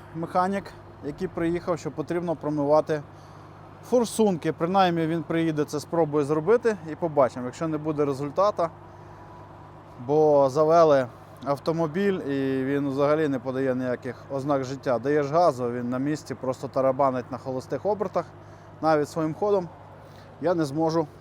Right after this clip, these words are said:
поїхати на сервіс. А встановлений тут, кому цікаво, то мотор під назвою Паккар.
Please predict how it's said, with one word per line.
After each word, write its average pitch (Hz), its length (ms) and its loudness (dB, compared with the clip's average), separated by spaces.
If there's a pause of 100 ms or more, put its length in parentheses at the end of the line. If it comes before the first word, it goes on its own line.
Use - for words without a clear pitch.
поїхати 139 580 -4 (1800)
на 202 140 0
сервіс. 123 680 0
А 151 100 2
встановлений 262 760 0
тут, 285 240 0
кому 247 280 -2
цікаво, 240 460 2
то 220 320 0 (1600)
мотор 180 500 4 (640)
під 135 140 -10
назвою 165 340 2 (320)
Паккар. 196 520 2